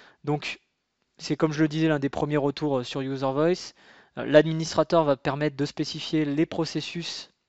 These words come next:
de définir lui-même les processus qui vont éventuellement bloquer l'installation. Donc, euh, par exemple, dans le cas de,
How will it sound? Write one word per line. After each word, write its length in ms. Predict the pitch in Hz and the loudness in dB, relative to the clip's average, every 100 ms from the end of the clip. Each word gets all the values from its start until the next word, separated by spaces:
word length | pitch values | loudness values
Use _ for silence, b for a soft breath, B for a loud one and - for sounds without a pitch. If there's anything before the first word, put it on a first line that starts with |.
| - | -8
de 80 | |
définir 460 | 131 147 - 160 147 | -4 -4 -4 -4 -2
lui-même 300 | 147 160 160 | 0 0 0
les 120 | 151 | -2
processus 560 | 147 147 - 143 156 - | -4 -6 -6 -8 -10 -12
qui 140 | - | -10
vont 120 | 127 | -6
éventuellement 460 | 131 127 123 127 127 | -6 -6 -8 -8 -8
bloquer 300 | 120 127 143 | -6 -6 -6
l'installation. 600 | 131 - 120 113 143 156 | -6 -6 -8 -8 -12 -12
Donc, 240 | 151 143 - | -14 -16 -14
euh, 80 | 123 | -14
par 200 | - 120 | -12 -10
exemple, 220 | 123 131 | -10 -10
dans 100 | 120 | -12
le 60 | |
cas 140 | - 131 | -10 -10
de, 120 | 117 | -10